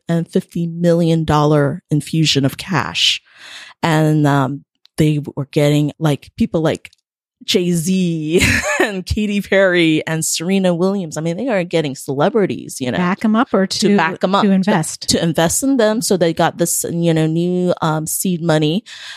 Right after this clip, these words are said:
Speaker 1: and that helped them, uh, bring up their production at their Oakland facility. And now they say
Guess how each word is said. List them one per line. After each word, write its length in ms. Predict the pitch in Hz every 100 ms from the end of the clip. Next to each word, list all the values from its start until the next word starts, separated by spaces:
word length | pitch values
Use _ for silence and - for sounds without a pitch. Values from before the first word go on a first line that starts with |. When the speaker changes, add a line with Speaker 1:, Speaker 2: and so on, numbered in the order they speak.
| -
Speaker 1:
and 280 | - 165 165
that 220 | 175 180
helped 460 | - - 190 - _
them, 420 | 190 170 170 170 -
uh, 100 | 156
bring 280 | 180 185 185
up 120 | -
their 100 | 165
production 720 | - 165 165 - - 170 160
at 140 | 156 -
their 180 | 151 -
Oakland 380 | 226 - 170 175
facility. 800 | 151 - 151 139 139 147 147 -
And 320 | 156 151 151
now 420 | 175 240 262 240
they 120 | 240 196
say 480 | - 202 196 202